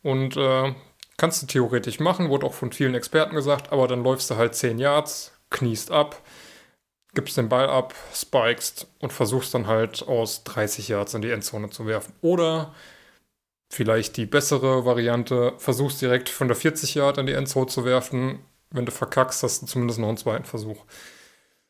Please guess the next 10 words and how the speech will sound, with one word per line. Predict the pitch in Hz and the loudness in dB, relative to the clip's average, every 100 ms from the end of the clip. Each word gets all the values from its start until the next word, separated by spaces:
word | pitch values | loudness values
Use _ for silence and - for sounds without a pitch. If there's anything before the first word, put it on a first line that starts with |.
| _ _ _ _ _ _ _ - | _ _ _ _ _ _ _ -6
Es, | 127 - | -4 -4
äh, | - 139 131 127 123 - | 2 4 4 4 2 2
Dak | 147 - | 0 4
Prescott | 170 175 165 147 | 2 4 2 4
läuft | 147 - | 0 2
dann | 131 | 2
aber | 127 | 2
fünfzehn | - 196 196 139 | 2 -2 0 0
Yards, | 127 147 196 - - - - | 2 4 2 0 -4 -4 -8
slidet, | - - 123 147 175 190 185 - | -4 0 2 4 2 0 -2 -10